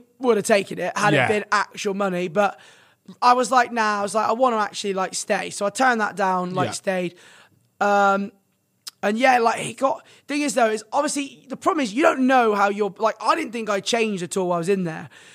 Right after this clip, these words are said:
Speaker 1: But when you think, so obviously at the start in my head, I'm like, obviously at the end of the day, if people think you're popular, like, you're like, "Well, things are going great." And if you don't think you change at all,
Speaker 2: Yeah.
Speaker 1: you'd think, like, over forty days, everything would be fine.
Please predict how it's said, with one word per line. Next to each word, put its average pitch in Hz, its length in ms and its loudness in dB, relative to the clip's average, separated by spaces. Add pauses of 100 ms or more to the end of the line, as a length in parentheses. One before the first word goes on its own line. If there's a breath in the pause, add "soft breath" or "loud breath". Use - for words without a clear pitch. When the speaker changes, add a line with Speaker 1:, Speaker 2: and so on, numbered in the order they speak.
(120 loud breath)
Speaker 1:
But 208 340 0 (420)
when 269 200 4
you 269 120 0
think, - 360 -6
so 269 140 2
obviously 254 220 0
at 262 40 -2
the 254 60 -2
start 262 460 6
in 220 60 -2
my 214 120 0
head, 240 240 4
I'm 196 120 -2
like, 196 240 2 (360)
obviously 233 320 -2
at - 20 -2
the 277 60 -2
end 214 100 -4
of 175 80 -8
the 240 80 4
day, 185 100 -4
if - 80 -8
people 254 200 -8
think - 160 -6
you're - 80 -8
popular, 185 480 0
like, 180 240 -2
you're 196 100 -2
like, 185 180 0
"Well, 185 320 -2 (360 soft breath)
things 220 200 -4
are 202 40 -4
going 202 160 -2
great." 233 180 0
And 208 80 -6
if 185 80 -4
you 233 80 -4
don't 311 220 4
think 285 160 -2
you 240 100 -4
change 302 340 0
at - 180 -12
all, 180 420 -8
Speaker 2:
Yeah. 113 340 -8
Speaker 1:
you'd 233 160 -10
think, 302 220 -2
like, 254 180 2
over 233 240 2
forty 220 320 -2
days, 202 300 -2
everything 196 320 -4
would 185 100 -8
be 185 120 -12
fine. - 460 -2